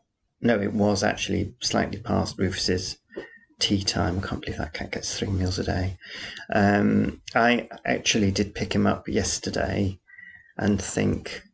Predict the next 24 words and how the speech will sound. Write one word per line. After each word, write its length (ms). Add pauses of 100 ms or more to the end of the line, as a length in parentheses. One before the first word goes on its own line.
(300)
"He's 220
not 200
getting 280
<laughs> 100
lighter." 540 (2000)
Um, 520 (100)
when 220
we 80
first 320
met 200
him, 100
I 80
could 180
actually 300
feel 420
his, 500 (140)
uh, 300 (280)
bones 480
a 140
bit 160
like 160
a 40
xylophone. 720 (560)
Uh, 200